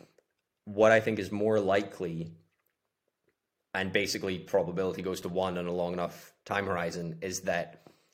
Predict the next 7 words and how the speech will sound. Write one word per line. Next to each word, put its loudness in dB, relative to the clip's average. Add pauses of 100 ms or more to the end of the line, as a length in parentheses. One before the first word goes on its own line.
(480)
even 2
though 6
people -4
see 0
that -2
short-term 2
calculus, -4